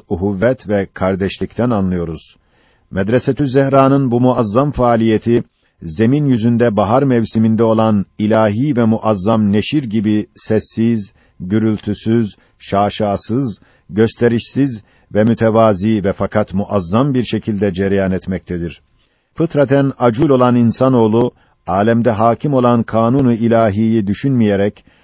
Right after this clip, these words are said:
her meselenin istediği vakitte hal olunmasını istiyor. Küçük dairelerdeki vazifelerini atlayıp, büyük dairelere sapıyor. Tohumlara atılmış ve sümbül vaktine gelmiş olan Risale-i Nur'un yetiştirdiği hakiki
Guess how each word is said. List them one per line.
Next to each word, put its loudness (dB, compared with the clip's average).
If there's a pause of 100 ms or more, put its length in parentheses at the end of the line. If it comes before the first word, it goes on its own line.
(180)
her 2
meselenin 2
istediği 0
vakitte -2
hal 0
olunmasını 0
istiyor. -6 (380)
Küçük -6
dairelerdeki 2
vazifelerini 0
atlayıp, -4 (280)
büyük -2
dairelere 0
sapıyor. -8 (960)
Tohumlara 4
atılmış 0
ve 2
sümbül 0
vaktine 2
gelmiş 2
olan 2
Risale-i 0
Nur'un 2
yetiştirdiği -2
hakiki -4